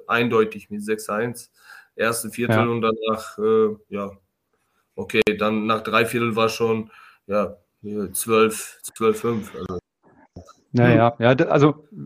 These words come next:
Speaker 1: Also
Speaker 2: ich
Speaker 1: da war
Speaker 2: sag ja, anfangs
Speaker 1: äh,
Speaker 2: könntest du
Speaker 1: nicht
Speaker 2: oder hättest du davon ausgehen können, dass das relativ deutlich wird, aber dadurch, dass halt, wie du schon sagst, der ein oder
Speaker 1: Mhm.
Speaker 2: andere vielleicht auch gefehlt hat, denn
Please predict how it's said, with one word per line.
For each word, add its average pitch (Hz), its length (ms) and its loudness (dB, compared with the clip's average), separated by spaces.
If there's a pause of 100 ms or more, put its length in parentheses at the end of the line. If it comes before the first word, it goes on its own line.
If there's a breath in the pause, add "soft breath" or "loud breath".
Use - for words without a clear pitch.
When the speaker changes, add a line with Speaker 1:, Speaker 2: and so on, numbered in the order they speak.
(240)
Speaker 1:
Also 104 160 0
Speaker 2:
ich 101 100 -2
Speaker 1:
da 104 160 2
war 104 80 2
Speaker 2:
sag - 180 2
ja, 123 200 6
anfangs 175 460 2
Speaker 1:
äh, - 40 -6
Speaker 2:
könntest 156 380 0
du - 40 0
Speaker 1:
nicht 147 80 2
Speaker 2:
oder 131 120 6
hättest 131 280 0
du 147 40 -2
davon 147 220 4
ausgehen 143 300 0
können, - 260 -20
dass - 80 -6
das 123 180 0
relativ 135 400 2
deutlich 139 520 2
wird, 175 220 2
aber 131 200 2
dadurch, 131 300 4
dass 139 220 0
halt, 135 180 4
wie 123 40 -2
du 131 120 -2
schon 127 200 -4
sagst, 131 220 0
der 117 100 0
ein 120 140 0
oder 120 120 4
Speaker 1:
Mhm. 113 60 0
Speaker 2:
andere 127 200 -2
vielleicht 117 240 -2
auch 110 100 -4
gefehlt 143 420 -2
hat, 135 140 2 (260)
denn 120 280 0